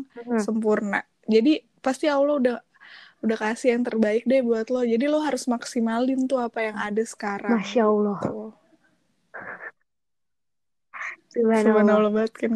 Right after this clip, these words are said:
Speaker 2: gue.
Speaker 1: Subhanallah. Apa?
Speaker 2: Sama satu lagi. Jadi waktu itu dosen,
Speaker 1: Heeh.
Speaker 2: dosen kita, namanya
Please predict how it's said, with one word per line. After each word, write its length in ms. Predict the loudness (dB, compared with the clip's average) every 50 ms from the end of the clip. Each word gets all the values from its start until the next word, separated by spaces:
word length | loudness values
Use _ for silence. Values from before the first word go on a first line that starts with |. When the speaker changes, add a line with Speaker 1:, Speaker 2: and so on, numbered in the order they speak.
| 0
Speaker 2:
gue. 120 | 0 0 0 0
Speaker 1:
Subhanallah. 560 | 0 0 0 -2 -4 -4 -6 -8 -10 -10 -10 -10 -10 -10 -10 -12 _ _ _ _ _ _ _ _
Apa? 300 | -4 -4 -2 -2 -4 -4 -4 -8 -2
Speaker 2:
Sama 280 | 2 2 4 4 4 0 0 0
satu 220 | -2 -2 0 0 0
lagi. 400 | 0 0 -2 -2 -2 -4 -6 -6 -12 _ _ _ _ _ _ _ _ _ _ _ _ _ _ _ _ _ _ _ _ -20 -20 -20 -20 -20 -20 -8 -2
Jadi 320 | 0 2 2 4 4 4
waktu 320 | 2 2 -2 -4 -4 -2 0
itu 160 | 0 0 2
dosen, 480 | 0 0 -2 -2 -6 -6 -6 -4 -4 -4 -4 -4 -4 -4 -4 -4 -4 -4 -4 -6 -8 -8 _ -4
Speaker 1:
Heeh. 280 | -4 -2 -2 -2 0 2 2 2
Speaker 2:
dosen 400 | 2 0 -2 -2 0 0 0 0
kita, 560 | 0 -2 0 2 2 2 2 2 0 -2 -6 -10 _ _ _ _ _ _ _ _ -2
namanya 240 | 0 0 2 2